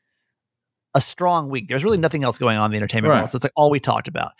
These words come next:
Speaker 1: But like now, now with, with Jada putting up a thing about like, "Oh, we'll talk about it when it's time." I get that she had to like address it because everyone's gonna tune in to hear like what she has to say about it.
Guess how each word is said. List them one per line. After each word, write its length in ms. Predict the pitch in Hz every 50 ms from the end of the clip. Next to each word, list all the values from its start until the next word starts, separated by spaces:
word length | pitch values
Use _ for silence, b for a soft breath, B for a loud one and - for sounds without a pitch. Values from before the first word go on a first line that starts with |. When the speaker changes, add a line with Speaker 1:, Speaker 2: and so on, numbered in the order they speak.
| B B B B
Speaker 1:
But 80 | - 196
like 100 | 214 190
now, 220 | 233 247 254 254
now 260 | 233 220 214 220 220
with, 140 | 208 214 202
with 180 | 196 202 190 151
Jada 340 | 143 190 214 220 220 202 -
putting 260 | - 208 190 196 185
up 60 | 170
a 60 | 170
thing 240 | - - 175 170 170
about 160 | 160 156 151
like, 100 | 147 143 156
"Oh, 100 | 165 160
we'll 160 | 170 180 165
talk 260 | - - 180 175 151
about 220 | 165 160 156 156
it 80 | 160 147
when 80 | 143 135
it's 100 | - -
time." 320 | - 139 135 131 135 151
I 60 | 170
get 140 | 190 226 262
that 80 | 226 -
she 120 | - 180
had 340 | 113 113 131 131 139 139 135
to 60 | 147
like 120 | 139 131
address 460 | 131 113 - - 110 107 117 120 - -
it 140 | 135 185
because 460 | 143 120 - 113 107 101 101 107 113 -
everyone's 280 | 131 120 127 131 123 113
gonna 100 | 123 113
tune 240 | - - 123 120 113
in 140 | 113 113 110
to 80 | 107
hear 260 | - 120 113 117 120
like 140 | 110 104 95
what 100 | 117 117
she 120 | - - 120
has 120 | 110 104
to 60 | -
say 180 | - - 120 117
about 280 | 131 131 151 160 165 165
it. 120 | 170 180